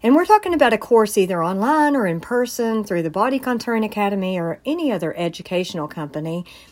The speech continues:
because it's the same answer. And to fully understand it, you need to know about the three levels of body contouring equipment. And we're gonna cover that too.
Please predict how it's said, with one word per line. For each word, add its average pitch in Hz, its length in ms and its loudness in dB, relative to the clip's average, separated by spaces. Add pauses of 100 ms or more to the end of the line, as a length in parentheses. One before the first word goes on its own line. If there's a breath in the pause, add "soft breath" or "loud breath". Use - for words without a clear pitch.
(380 loud breath)
because 202 260 2
it's - 160 -4
the 202 100 -4
same 202 500 -2
answer. 185 600 -8 (560 loud breath)
And 214 120 2
to 220 60 2
fully 330 400 0
understand 208 540 -2
it, 156 140 -2
you 180 140 -6
need 247 360 0
to 277 120 -4
know 170 420 -2
about 165 540 -8
the 165 100 -8
three 226 460 -2
levels 202 760 -2
of 180 240 -8
body 214 260 2
contouring 165 680 -6
equipment. - 600 -10 (400 loud breath)
And 175 100 -2
we're 220 100 2
gonna 262 160 4
cover 208 340 -2
that 160 260 -6
too. 185 400 -2